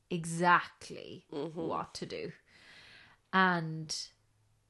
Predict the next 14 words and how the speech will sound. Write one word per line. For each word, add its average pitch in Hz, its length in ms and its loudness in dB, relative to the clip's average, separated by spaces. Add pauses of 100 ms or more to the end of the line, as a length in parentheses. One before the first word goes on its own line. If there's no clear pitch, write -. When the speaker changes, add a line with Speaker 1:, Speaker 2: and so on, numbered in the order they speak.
(420)
Speaker 1:
it 226 140 6
was 208 180 2
just 214 220 2
so 196 800 6
incredibly 175 1300 -2
instinctive. 160 560 -8
I'd 170 200 -4
ne-, 170 160 0
I've 165 300 -2
never 165 280 -2
experienced 160 440 -10
anything 165 380 -8
so - 200 -10
instinctive. - 600 -14